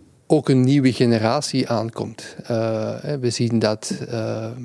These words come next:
Jocke weet dat ook, bij ons op Antwerp Management School hebben wij jonge M B A-studenten, fulltime masterstudenten. Hè, dat zijn studenten van tweeëntwintig, drieëntwintig, vierentwintig jaar. Die hebben vaak een diploma rechten of ingenieurs of wetenschappen op zak. En zij komen naar ons echt ook met die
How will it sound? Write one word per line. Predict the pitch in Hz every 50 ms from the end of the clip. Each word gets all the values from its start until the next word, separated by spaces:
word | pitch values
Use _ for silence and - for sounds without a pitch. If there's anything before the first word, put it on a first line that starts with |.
| 127 127
Jocke | 127 120 120 113 107 123
weet | 110 113 117 -
dat | 123 117
ook, | 120 123 123 120
bij | 120 113
ons | 113 113 107 117
op | 104 -
Antwerp | 123 127 120 113 123 117
Management | 113 117 117 123 - - 127 117
School | - - - 131 127 127 123
hebben | 120 117 113 113
wij | 113 117 117 120 113 113 -
jonge | 127 117 123 123 127 123 - 123
M | 117
B | 113 113 117
A-studenten, | 117 120 123 - - 135 131 135 139 139 147 135
fulltime | - - 135 127 - 120 110
masterstudenten. | 110 110 120 131 123 - 143 - - - 120 117 123 123 127 - 139 139 _
Hè, | - 135
dat | 135 131 120
zijn | - 120 113
studenten | - - 110 113 113 110 113 107
van | 113 110 107 101 -
tweeëntwintig, | - - - 117 113 110 107 104 - 120 113 110 120
drieëntwintig, | 113 - 120 - 113 110 110 110 - 117 113 - 107 -
vierentwintig | - 120 117 110 110 107 - - 110 107 113 107
jaar. | - 110 110 120 127
Die | 123 117
hebben | 123 117 113 113
vaak | 104 113 107 107 -
een | - 110 110
diploma | 104 117 - - 127 117 113 110 110 110 107 107 107
rechten | 110 107 123 123 - - - 135 117 113
of | 104 104 -
ingenieurs | 123 120 117 107 117 113 110 110 110 113 117 120 120 123 117 -
of | 117 104 -
wetenschappen | - 120 123 120 131 - - 127 113 - 113
op | 110 101 -
zak. | - 139 156 - - -
En | - - 127
zij | 113 117 107
komen | - 131 123 120 113
naar | 110 110
ons | 123 156 160 -
echt | - 147 - -
ook | 147 -
met | 139 127 120 - -
die | - 127 123 117 117 117 113 117 110